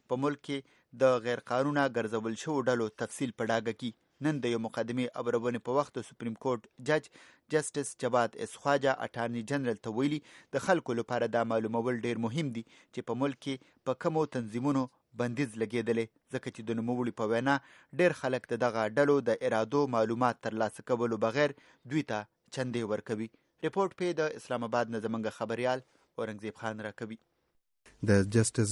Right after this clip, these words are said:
Speaker 2: جواد اسخواجه په مشرۍ کې د سترې محکمې دوه کسیزه بینچ قانوني کتابونو کې د غلطو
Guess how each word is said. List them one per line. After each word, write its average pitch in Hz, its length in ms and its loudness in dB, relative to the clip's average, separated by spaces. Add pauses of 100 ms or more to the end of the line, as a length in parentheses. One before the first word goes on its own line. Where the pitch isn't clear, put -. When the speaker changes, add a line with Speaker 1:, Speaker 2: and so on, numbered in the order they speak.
Speaker 2:
جواد 107 300 6
اسخواجه 110 500 4
په 101 140 4
مشرۍ 107 380 6
کې 113 160 4
د 95 120 4
سترې 123 260 4
محکمې 107 300 4
دوه 104 160 4
کسیزه 127 400 2
بینچ 127 240 6 (500)
قانوني 139 380 10
کتابونو 123 460 6
کې 131 200 6
د 104 140 6
غلطو 98 320 4